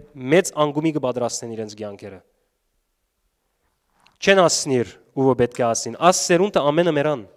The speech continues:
Անապատի մեջ իրենց զավակներ մտան խոստացված երկիրը։ Նասկու երևակայել։ Եթե Եգիպտոսի էր տային, ստրգություն մի դլար, և դե-,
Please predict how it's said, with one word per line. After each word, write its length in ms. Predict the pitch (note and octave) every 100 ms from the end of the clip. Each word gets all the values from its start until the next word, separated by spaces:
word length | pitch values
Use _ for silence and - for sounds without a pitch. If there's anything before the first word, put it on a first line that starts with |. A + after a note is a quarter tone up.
| _ _ _ _ _ _ _ _ _ _ _ _ _ _ _ _ _ _ _ _ _ _ _ _
Անապատի 420 | C3 C3 B2 B2 B2+
մեջ 180 | A#2 -
իրենց 400 | C#3+ E3+ G#3 - -
զավակներ 600 | C3 B2 D3 D3+ D3+ F3+
մտան 360 | D3+ A#2 A2+ G#2+
խոստացված 640 | F#2+ A#2 - A#2 - A2 G#2+
երկիրը։ 360 | G#2 G2+ G2 - _ _ _ _ _ _ _ _ _ _ _ _ _ _ _ _
Նասկու 320 | C3+ F#3 - G#3+
երևակայել։ 540 | G#3 G3+ F#3+ F#3 A2 - _ _ _ _ _ _ _ _ _ _ _ _ -
Եթե 220 | D#3 G3
Եգիպտոսի 560 | F#3+ F#3+ E3+ F#3+ G#3+ G3+
էր 120 | F3
տային, 240 | E3+ E3+ G#3 E3+
ստրգություն 540 | - D#3+ D3 - D#3
մի 80 | C3+
դլար, 300 | A#2+ B2+ F3 - - _ _ _ _ _ _ _ _
և 140 | C#3+ C#3
դե-, 160 | E3